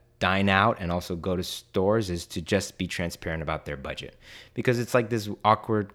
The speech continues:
conversation. And if the, I, I personally think I'm good at kind of gauging w-,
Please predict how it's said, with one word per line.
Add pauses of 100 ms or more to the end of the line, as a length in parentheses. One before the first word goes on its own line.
(180)
conversation.
And
if
the,
I, (240)
I
personally
think
I'm
good
at
kind
of
gauging (360)
w-,